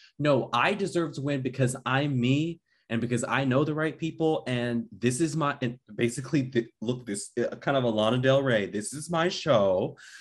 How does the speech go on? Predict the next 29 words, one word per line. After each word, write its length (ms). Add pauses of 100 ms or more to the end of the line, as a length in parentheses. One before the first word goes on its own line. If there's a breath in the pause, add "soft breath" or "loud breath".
(140 loud breath)
<laughs> 160
And 120
so, 440 (320 soft breath)
and 140
this 180
is 100
how 240
they're 140
gonna 240
do 200
it. 280
Like, 260 (320)
it 100
is 220
insane. 580
It 100
was 180
just, 200 (120)
the 340
only 320
reason 320
why 140
Terry 240
McAuliffe 460
won 300 (380)
is 160
because 280
of 140
money, 480